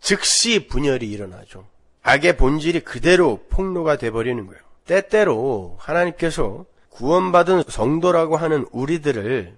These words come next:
하나님의 장중에서 벗어난 사람들처럼 그렇게 놔두실 때가 있죠.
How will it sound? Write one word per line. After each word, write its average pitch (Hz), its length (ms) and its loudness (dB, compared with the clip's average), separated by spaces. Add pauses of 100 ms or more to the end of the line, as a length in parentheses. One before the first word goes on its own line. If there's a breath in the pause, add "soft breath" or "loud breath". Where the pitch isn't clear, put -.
(100)
하나님의 190 580 0
장중에서 165 1040 2
벗어난 208 540 4
사람들처럼 185 760 2
그렇게 165 540 -4 (160)
놔두실 143 680 -2
때가 165 240 -2
있죠. 107 360 -8